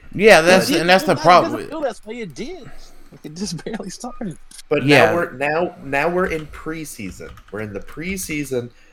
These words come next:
Speaker 2: for this next Modern season to happen,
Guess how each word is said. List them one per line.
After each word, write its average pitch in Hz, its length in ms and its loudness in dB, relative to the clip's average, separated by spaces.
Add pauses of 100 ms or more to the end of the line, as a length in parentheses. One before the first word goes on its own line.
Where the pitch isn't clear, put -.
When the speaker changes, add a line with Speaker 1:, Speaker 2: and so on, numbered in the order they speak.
(160)
Speaker 2:
for 104 120 0
this 104 340 -2
next 110 580 -2
Modern 107 640 0 (480)
season 98 400 -6
to 92 160 -2
happen, 95 340 -6